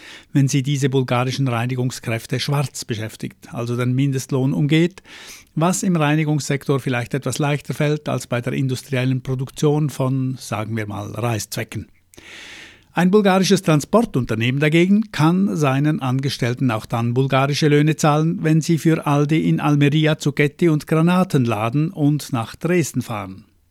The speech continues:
Das ist eine der Besonderheiten dieses Sektors und ich will der Vollständigkeit halber noch anfügen, dass ein bulgarisches I-T-Unternehmen seinen Programmiererinnen sowieso bulgarische Löhne bezahlen wird,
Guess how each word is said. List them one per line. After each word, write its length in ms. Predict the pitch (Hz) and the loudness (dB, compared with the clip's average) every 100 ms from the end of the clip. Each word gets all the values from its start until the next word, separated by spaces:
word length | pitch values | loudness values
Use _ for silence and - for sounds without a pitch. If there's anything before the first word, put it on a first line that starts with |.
| _ _ _ | _ _ _
Das 280 | - 127 - | -10 -8 -8
ist 160 | 165 156 | -6 -2
eine 240 | 151 147 | 0 0
der 120 | 123 | 0
Besonderheiten 800 | 123 117 123 131 117 120 123 123 | -2 -2 -2 -2 -4 -6 -4 -4
dieses 320 | 120 123 120 | -4 -4 -4
Sektors 600 | - 165 - 156 156 - - - - - - - | -6 -8 -2 0 0 -4 -14 -20 -20 -20 -20 -2
und 140 | 180 | 0
ich 120 | 190 | 4
will 100 | 208 | 4
der 120 | 202 175 | 4 2
Vollständigkeit 840 | 165 165 - 139 147 - 131 127 | 2 0 2 0 0 -2 -4 -2
halber 240 | 127 127 | -2 0
noch 180 | 127 120 | -2 0
anfügen, 540 | 139 143 151 147 143 | -2 0 0 0 0
dass 180 | 131 120 | 0 -2
ein 160 | 135 120 | -2 0
bulgarisches 680 | 120 120 131 127 - 120 | 2 2 2 0 -2 -4
I-T-Unternehmen 1160 | - 120 120 - 185 190 120 113 110 117 127 139 | -4 -4 -4 0 2 2 -2 -2 -4 -2 -2 -2
seinen 380 | 123 113 123 123 | -2 0 0 -2
Programmiererinnen 960 | - 123 131 131 143 139 131 143 139 123 | -2 0 2 2 2 2 2 2 2 0
sowieso 400 | 123 120 147 160 | 0 2 2 4
bulgarische 540 | 127 123 131 127 131 | 2 2 2 2 0
Löhne 260 | 127 139 131 | 2 2 0
bezahlen 480 | 127 143 135 135 | -2 -2 0 2
wird, 240 | 147 156 | 0 -2